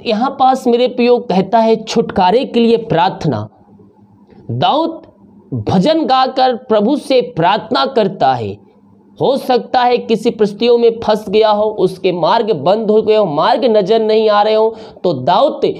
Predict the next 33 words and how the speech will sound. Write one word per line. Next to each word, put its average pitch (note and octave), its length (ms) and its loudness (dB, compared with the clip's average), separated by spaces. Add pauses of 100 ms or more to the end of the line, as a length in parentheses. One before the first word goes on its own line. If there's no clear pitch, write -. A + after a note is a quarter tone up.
(180)
प्रभु A3 300 0
से, B3+ 240 0
परमेश्वर A3 720 0
से B3+ 240 0
प्रार्थना D4 640 0
कर D#4+ 240 2
रहा C4 360 2
है G#3+ 340 -2
और G3 100 2
कह A#3 260 0
रहा B3+ 240 2
है A#3 100 2
भजन G#3+ 260 2
संहिता A3+ 440 2
एक G3+ 320 0
सौ A#3 200 2
तिरालीस A3 520 0
के C4+ 400 2 (220)
उसके A#3+ 580 0
आठ B3 240 0
वचन A3 380 0
में, F3 360 -2 (280)
"अपनी B3 340 2
करुणा C4+ 460 0
की C#4+ 220 0
बातें A#3+ 560 2
मुझे A3+ 380 2
शीघ्र B3+ 440 0
सुना, G#3+ 460 2
क्योंकि G3 460 0
मैं F3+ 380 -2
तुझ - 220 -2
पर D#4 640 0